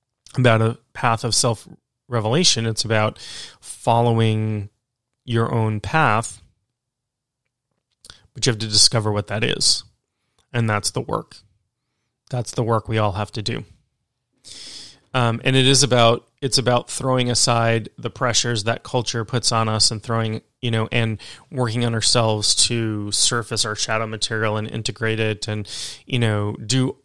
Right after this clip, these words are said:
y-, you know, the way that, um, it was done through Thelema is lots and lots of ritual, lots of studying,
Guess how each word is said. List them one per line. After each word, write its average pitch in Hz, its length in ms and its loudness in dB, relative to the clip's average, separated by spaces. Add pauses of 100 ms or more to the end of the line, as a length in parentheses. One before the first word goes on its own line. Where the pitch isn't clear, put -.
(120)
y-, - 640 -12
you 135 100 0
know, 123 140 4
the 113 120 2
way 113 240 4
that, 107 440 0
um, 107 340 -2
it 113 80 -2
was 107 220 -2
done 107 400 0
through 107 220 -6
Thelema 139 600 2
is 101 180 2
lots 107 360 -2
and 113 80 -4
lots 107 180 0
of 98 160 -4
ritual, 104 480 -2 (260)
lots 151 160 4
of 131 80 4
studying, 120 640 4